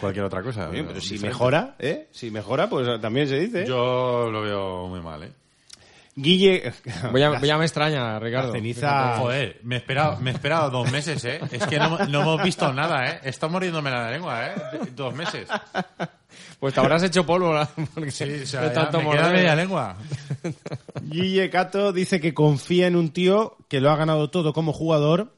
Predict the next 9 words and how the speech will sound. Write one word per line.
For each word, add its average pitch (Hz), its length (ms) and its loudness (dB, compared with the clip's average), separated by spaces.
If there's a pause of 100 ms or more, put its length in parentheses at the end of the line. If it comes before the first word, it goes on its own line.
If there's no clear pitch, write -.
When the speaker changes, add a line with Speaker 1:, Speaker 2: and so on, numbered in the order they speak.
Speaker 2:
y 123 120 -6
aunque 117 220 -6
quizá 131 260 -4
le 135 100 -2
falte 139 300 -2
un 127 180 -2
poco, 175 440 -2 (280)
habla 131 320 0
claro 156 440 2